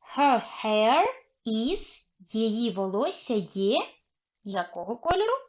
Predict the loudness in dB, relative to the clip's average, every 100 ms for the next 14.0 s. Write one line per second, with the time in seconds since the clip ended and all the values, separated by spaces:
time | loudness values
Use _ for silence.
0 | _ -10 -10 -10 -8 -6 -6 -8 -10 -12
1 | -12 -10 -10 -10 -12 -12 -14 -18 _ _
2 | _ _ _ -20 -20 -8 -6 0 2 4
3 | 4 2 2 0 0 -4 -10 -20 -20 -8
4 | -4 -2 -2 -4 -10 -20 _ _ _ -8
5 | -6 -6 -4 -2 0 -2 -4 -6 -8 -4
6 | -2 -2 -6 _ _ _ _ _ _ _
7 | -6 -6 -6 -12 -12 -14 -16 -18 -20 _
8 | _ _ _ _ _ _ -6 -6 -6 -10
9 | -10 -10 -8 -8 -8 -6 -6 -6 -12 _
10 | _ _ _ _ _ -10 -6 -2 -2 -4
11 | -4 2 2 2 -2 -2 -2 -4 0 2
12 | 2 0 -6 -14 -20 _ _ -6 -2 -2
13 | -2 -2 -2 -2 -2 -2 -2 -4 -4